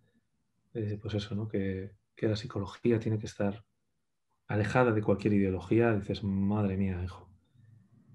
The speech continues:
que vaya, vaya volantazo te has marcado", porque es que es eso, o sea, es como la gente que dice,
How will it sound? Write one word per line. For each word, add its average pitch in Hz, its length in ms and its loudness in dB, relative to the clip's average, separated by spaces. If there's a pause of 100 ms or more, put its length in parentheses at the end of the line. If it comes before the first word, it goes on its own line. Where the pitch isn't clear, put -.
(180)
que 98 880 2 (360)
vaya, 139 920 2 (920)
vaya 120 460 4
volantazo 127 680 6
te 127 80 4
has 107 80 4
marcado", 101 480 0 (300)
porque 98 600 2 (1000)
es - 100 -10
que - 100 -6
es 107 160 -4
eso, 104 140 0
o 104 80 -2
sea, 104 200 0 (440)
es - 80 -20
como 135 200 4
la 135 80 6
gente 139 200 6
que 117 80 8
dice, 104 760 6